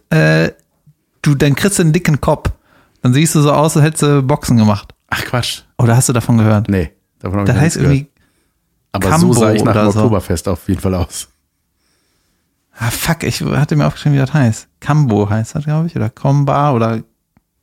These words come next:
Speaker 1: irgendwas. Auf jeden Fall hat man dann richtig angeschwollen, die wird halt ekelhaft heiß,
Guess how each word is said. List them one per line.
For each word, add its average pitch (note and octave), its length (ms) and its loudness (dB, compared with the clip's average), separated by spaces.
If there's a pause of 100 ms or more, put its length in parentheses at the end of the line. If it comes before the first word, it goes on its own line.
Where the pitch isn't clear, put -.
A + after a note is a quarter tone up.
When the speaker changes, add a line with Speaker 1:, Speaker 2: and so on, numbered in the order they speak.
(160)
Speaker 1:
irgendwas. E3+ 540 0 (760)
Auf B2+ 160 -2
jeden E3 140 2
Fall E3 160 2
hat - 140 0
man D3+ 140 2
dann D3 160 2
richtig D#3 360 0
angeschwollen, D#3 480 0
die C3+ 160 2
wird E3+ 180 0
halt E3 160 -2 (680)
ekelhaft F3 520 0
heiß, F#3+ 500 0